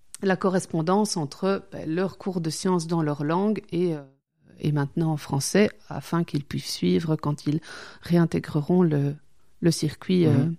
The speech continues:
Speaker 1: normal.
Speaker 2: À l'échelle de la Belgique, euh, les, les élèves primo-arrivants comme ça qui ne parlent pas, euh, le français, euh, sont nombreux ? Il y en a combien à peu près ?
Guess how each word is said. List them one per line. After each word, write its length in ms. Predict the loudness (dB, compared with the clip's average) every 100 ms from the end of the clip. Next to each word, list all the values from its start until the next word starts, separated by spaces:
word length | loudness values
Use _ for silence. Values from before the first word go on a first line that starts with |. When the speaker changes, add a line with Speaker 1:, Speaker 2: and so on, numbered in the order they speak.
| 2
Speaker 1:
normal. 500 | 4 4 2 0 -6 _ _ _ _
Speaker 2:
À 60 | 0
l'échelle 280 | 2 6 6
de 80 | 8
la 100 | 8
Belgique, 480 | 6 6 2 4
euh, 120 | 2 4
les, 180 | 4
les 220 | 4 4 4
élèves 320 | 6 6 2
primo-arrivants 640 | 0 2 4 6 6 4
comme 120 | 2
ça 100 | 0
qui 80 | 0
ne 40 | 4
parlent 220 | 4 4
pas, 220 | 4 2 -2 _ -10 0
euh, 160 | 4
le 100 | 4
français, 380 | 2 0 2 4
euh, 360 | 6 6 4 0 -4 -6 -8
sont 180 | -4 2
nombreux ? 400 | 4 4 2 2
Il 40 |
y 20 |
en 40 | 0
a 60 | 0
combien 320 | -2 0 0
à 60 | -2
peu 100 | -4
près ? 200 | -6